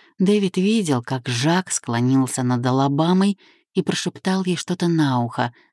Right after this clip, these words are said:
сквозь первый порыв налетевшего мистраля. Слов было не разобрать. «Приедешь?» шепотом спросил ее Жак. «Да,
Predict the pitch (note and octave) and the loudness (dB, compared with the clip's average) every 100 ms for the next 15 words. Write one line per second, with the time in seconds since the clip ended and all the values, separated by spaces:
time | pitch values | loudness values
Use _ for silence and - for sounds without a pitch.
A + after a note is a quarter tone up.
0 | _ - C#3 C3+ - - E3+ F#3 F3+ F3+ | _ -10 -4 -2 -4 -6 0 0 0 -2
1 | - C#3+ C3+ C3+ - D3+ C#3+ C3 C3 B2 | -2 -4 -4 -6 -4 -2 -2 -4 -6 -6
2 | - C3+ C3 C3 - - A#2+ A2 A2 A2 | -8 -6 -6 -6 -8 -8 -6 -6 -10 -14
3 | - _ _ _ _ - C3 B2+ D3 G3 | -18 _ _ _ _ -6 -2 2 2 0
4 | - - B2+ B2 C3+ C#3+ C#3 C3 C3+ A#2+ | -6 -2 0 2 4 4 2 -2 -4 -2
5 | A#2+ G#2 - - _ _ _ E3+ D3 C3 | -4 -4 -8 -12 _ _ _ 0 0 2
6 | G3 A#3 C#3 G#2+ - - _ _ _ - | 2 2 0 -2 -6 -8 _ _ _ -6
7 | F3 C#3+ - B2+ B2 - B2+ - B2+ B2+ | -4 -4 -4 -4 -4 -4 -4 -4 -2 -2
8 | B2 B2+ B2+ A#2 A#2 _ _ _ _ _ | -2 -2 -2 -2 -6 _ _ _ _ _
9 | _ E3+ E3+ E3+ A3 | _ 2 2 2 0